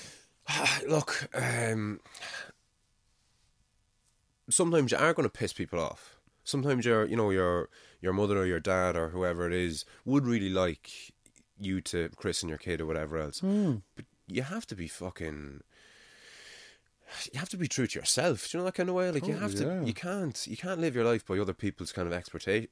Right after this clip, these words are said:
Speaker 1: expectations. Well, sorry, no, you can. Of course you can, but you
Speaker 2: <laughs>
Speaker 1: fucking shouldn't.
Speaker 2: Yeah, but it'll
Speaker 1: Do you
Speaker 2: hit
Speaker 1: know
Speaker 2: you,
Speaker 1: that
Speaker 2: bite
Speaker 1: kind
Speaker 2: you in
Speaker 1: of
Speaker 2: the
Speaker 1: way?
Speaker 2: ass eventually, you know what I mean?
Speaker 1: Of course it will, of course it will.
Speaker 2: Um,
Speaker 1: And sometimes you just have to,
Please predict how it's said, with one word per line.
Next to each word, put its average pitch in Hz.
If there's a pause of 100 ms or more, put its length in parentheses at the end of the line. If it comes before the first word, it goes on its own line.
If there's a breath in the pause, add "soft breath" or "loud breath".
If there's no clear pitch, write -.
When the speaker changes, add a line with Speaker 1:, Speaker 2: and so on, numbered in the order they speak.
Speaker 1:
expectations. 98
Well, 110
sorry, 143
no, 73
you 80
can. 135
Of -
course 131
you 78
can, 73
but -
you 185
Speaker 2:
<laughs> -
Speaker 1:
fucking 143
shouldn't. -
Speaker 2:
Yeah, 120
but 120
it'll 131
Speaker 1:
Do 127
you 160
Speaker 2:
hit 135
Speaker 1:
know 143
Speaker 2:
you, 135
Speaker 1:
that 143
Speaker 2:
bite 156
Speaker 1:
kind 156
Speaker 2:
you 151
in 135
Speaker 1:
of -
Speaker 2:
the -
Speaker 1:
way? 143
Speaker 2:
ass 135
eventually, 143
you 127
know 143
what 160
I 165
mean? 165
Speaker 1:
Of 170
course 107
it -
will, 71
of 73
course 101
it 110
will. 110
Speaker 2:
Um, 104
Speaker 1:
And 92
sometimes 120
you 95
just 90
have 95
to, 85